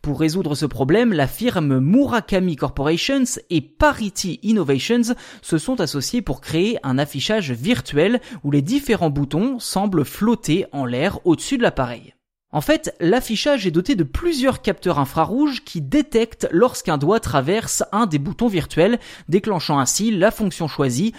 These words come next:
sans aucun contact. Et au-delà des W C, cette technologie de bouton holographique pourrait également être utilisée par les digicodes, les boutons d'ascenseur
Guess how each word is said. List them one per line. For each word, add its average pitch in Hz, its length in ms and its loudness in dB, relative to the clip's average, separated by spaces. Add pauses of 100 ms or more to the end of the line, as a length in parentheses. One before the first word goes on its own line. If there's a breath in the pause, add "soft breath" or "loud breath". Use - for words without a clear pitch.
(120)
sans 151 420 -2
aucun 240 320 0
contact. - 600 -4 (360 loud breath)
Et 139 100 4
au-delà 165 280 6
des 151 120 2
W 143 160 2
C, 175 240 2
cette 156 260 -2
technologie 165 540 0
de 160 100 2
bouton 190 320 2
holographique 196 600 0 (260 loud breath)
pourrait 202 340 0
également 214 720 2
être - 240 -2
utilisée 165 500 -2
par 139 360 0
les 120 160 -4
digicodes, 175 720 2
les 135 240 0
boutons 240 280 0
d'ascenseur 165 640 0